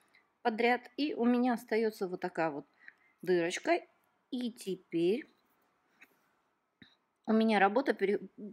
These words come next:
переходит в плоское вязание. То есть сейчас это пока ещё неудобно, но я должна переформировать мою работу.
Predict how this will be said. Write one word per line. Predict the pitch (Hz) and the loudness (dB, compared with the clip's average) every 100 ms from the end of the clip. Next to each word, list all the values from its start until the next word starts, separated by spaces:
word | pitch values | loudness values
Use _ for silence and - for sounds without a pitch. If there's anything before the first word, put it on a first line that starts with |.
| - | -8
переходит | - 202 202 240 202 - | -2 -2 0 -2 -2 -10
в | 190 202 185 - _ | -8 -2 -2 -4 _
плоское | 220 202 180 - 175 160 | 0 2 2 -2 -2 -2
вязание. | 165 151 143 131 147 175 262 277 _ - - | -4 -4 -4 -2 -4 -2 -2 -4 _ -16 0
То | 214 | 0
есть | 208 | 0
сейчас | 226 214 196 180 | -4 0 0 -2
это | 190 | -6
пока | 180 190 196 | -4 -2 -2
ещё | 185 - 180 | -2 -2 -2
неудобно, | 180 170 165 156 143 180 233 | -2 -4 -4 -4 -4 -2 0
но | 214 202 | 0 0
я | 180 185 175 | -2 -2 -2
должна | 170 170 185 | -2 -4 -6
переформировать | - 196 165 - 165 170 160 156 139 156 - _ _ _ _ _ _ - | -4 -4 -4 -6 -6 -4 -2 0 0 -2 -4 _ _ _ _ _ _ -6
мою | 226 233 | -2 0
работу. | 233 220 240 | 0 0 -2